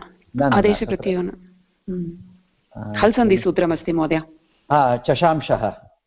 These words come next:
Speaker 2: हा, हा।
Speaker 1: वृश्च, भृश्च, सृज, मृज, यज, बृहत्,
Speaker 2: हा।
Speaker 1: शशांशः इत्यनेन
Speaker 2: हा।
Speaker 1: तत्र शकारस्य मूर्धन्यषकारादेशः भवति।
Speaker 2: निमित्तं किं, महोदय?
Speaker 1: आ, व्रश्च, भृश्च,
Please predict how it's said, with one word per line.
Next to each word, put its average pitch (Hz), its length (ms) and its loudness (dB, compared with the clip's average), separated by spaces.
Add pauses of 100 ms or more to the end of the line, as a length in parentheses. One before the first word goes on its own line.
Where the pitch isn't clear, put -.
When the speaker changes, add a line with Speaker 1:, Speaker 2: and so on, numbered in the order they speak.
(760)
Speaker 2:
हा, 170 160 4
हा। 156 180 0
Speaker 1:
वृश्च, 113 280 -2
भृश्च, 123 340 0
सृज, 113 320 -2
मृज, 107 220 0
यज, 107 180 2
बृहत्, 101 320 0
Speaker 2:
हा। - 160 -6
Speaker 1:
शशांशः 98 640 -2 (100)
इत्यनेन 107 480 0
Speaker 2:
हा। 180 280 2
Speaker 1:
तत्र 107 240 -8
शकारस्य 113 760 -2 (200)
मूर्धन्यषकारादेशः 104 1160 0
भवति। 92 520 -2 (720)
Speaker 2:
निमित्तं 240 380 6
किं, 202 140 -2
महोदय? 185 380 2 (840)
Speaker 1:
आ, 117 60 -10 (1120)
व्रश्च, 107 380 -6
भृश्च, 117 580 -2